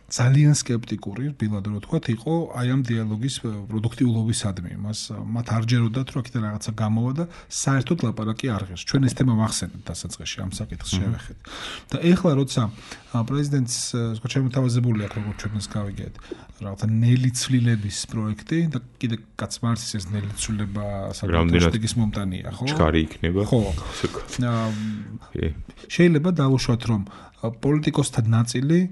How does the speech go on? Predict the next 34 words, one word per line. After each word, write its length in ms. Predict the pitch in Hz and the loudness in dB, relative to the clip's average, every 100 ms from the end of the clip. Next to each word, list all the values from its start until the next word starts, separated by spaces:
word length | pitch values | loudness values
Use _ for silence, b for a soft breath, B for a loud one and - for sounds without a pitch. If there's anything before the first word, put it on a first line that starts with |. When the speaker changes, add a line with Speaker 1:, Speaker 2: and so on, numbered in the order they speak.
| B | B
Speaker 1:
სწორედ 400 | B - - 139 131 | B -6 2 2 2
აი 220 | - 139 160 | 0 4 6
ამ 220 | 156 160 160 - | 6 6 4 2
მოქალაქეების, 800 | 127 - 120 113 113 101 92 - - | 0 2 0 0 -2 -4 -6 -12 -6
რომელთა 360 | - 120 120 113 | 4 6 6 4
რაოდენობა 380 | 110 117 107 | 4 4 2
ჩვენ 200 | 98 117 | 2 2
არ 160 | 113 104 | 4 4
ვიცით, 300 | 98 87 - | 0 -6 -8
მაგრამ 280 | - 101 98 | -6 -4 -2
დავუშვათ, 400 | 107 117 117 135 | 0 0 0 -2
რომ 180 | - 170 151 | 2 2 2
არიან, 400 | 104 110 120 151 | 0 0 2 2
მ, 460 | 165 110 - - 131 156 - | 0 -4 -14 -10 -6 -6 -4
მოზრდილი 460 | 117 117 113 131 | -2 0 0 0
რაოდენობისა. 640 | 143 107 104 92 90 90 - - B B B B | 0 -2 -4 -6 -6 -8 -12 -16 B B B B
რაღაცა 280 | - 120 117 147 | -4 -2 2 2
ძეულად 380 | 123 117 110 110 | 4 4 2 0
შეიძლება 380 | 107 98 98 101 | -4 -4 -6 -8
იქცეს? 480 | 98 - 127 117 - - B B B B | -10 -8 -4 -4 -6 -10 B B B B
Speaker 2:
არის 260 | B 104 104 | B 6 6
ამის 220 | 98 92 - | 4 0 2
საფრთხე. 340 | 87 - 87 | 0 0 -4
მე 220 | - 92 95 | 0 4 6
აი 160 | 87 | 6
ხა 120 | 87 90 | 4 -2
სწორედ 280 | - 82 | -2 0
რო 120 | 80 85 | 2 2
უსმენდი, 500 | 87 - 82 80 87 | 2 0 0 2 0
ა, 420 | 87 87 85 85 82 | 0 -4 -4 -4 -2
მიხეილ 340 | 82 82 87 | -2 -2 -2
სააკაშვილის 460 | - 82 87 - 82 | -2 -2 -2 -6 -2
გამოს-, 400 | 85 95 90 - | 0 2 0 -4
გამოსვლას, 600 | - 90 101 - 87 - | 0 2 2 -2 -6 -8